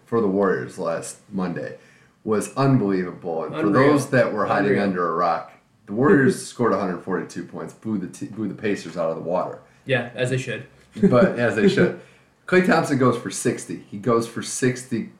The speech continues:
Speaker 1: in twenty-nine minutes.
Speaker 2: Twenty-nine minutes.
Speaker 1: Didn't
Speaker 2: Yep.
Speaker 1: play the fourth. <laughs> I think, and there's an argument to be made, Chris, that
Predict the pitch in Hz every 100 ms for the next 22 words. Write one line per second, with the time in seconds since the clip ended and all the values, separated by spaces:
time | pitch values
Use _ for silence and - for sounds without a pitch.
0 | _ 110 98 92 - - - 151 160 151
1 | 135 113 98 - - - 131 147 151 147
2 | 127 - 135 156 147 147 147 117 - 110
3 | 95 - - - _ - - - 277 -
4 | - - 208 - 190 147 135 143 180 151
5 | 139 139 123 123 - 104 101 127 151 135
6 | 98 87 - 90 82 -